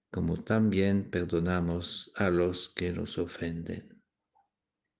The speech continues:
Muchas veces no es todavía la verdad, pero al menos es ya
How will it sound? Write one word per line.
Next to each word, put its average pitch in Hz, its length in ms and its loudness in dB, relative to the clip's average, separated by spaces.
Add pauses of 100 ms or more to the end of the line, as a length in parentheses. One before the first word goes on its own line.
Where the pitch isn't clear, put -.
(1500)
Muchas 135 400 4
veces 113 680 2 (920)
no 110 240 6
es 101 120 2
todavía 98 560 4
la 87 100 4
verdad, 104 420 2 (1200)
pero 123 280 4
al 127 100 4
menos 135 600 2
es 113 360 0
ya 104 480 0